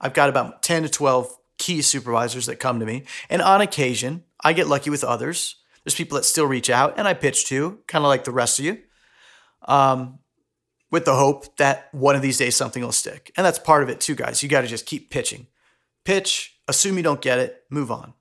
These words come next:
Pitch, assume you don't get it, move on. Pitch your song, assume they're not gonna listen,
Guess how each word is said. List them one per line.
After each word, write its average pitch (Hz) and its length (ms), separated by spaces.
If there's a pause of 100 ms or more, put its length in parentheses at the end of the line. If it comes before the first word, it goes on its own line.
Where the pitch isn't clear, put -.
(140)
Pitch, - 480 (100)
assume 190 260
you 170 60
don't 139 180
get 123 140
it, 120 260
move 123 260
on. 113 240 (500)
Pitch 220 240
your 190 100
song, 127 560 (380)
assume 185 400
they're 151 120
not 135 300
gonna 131 180
listen, 113 540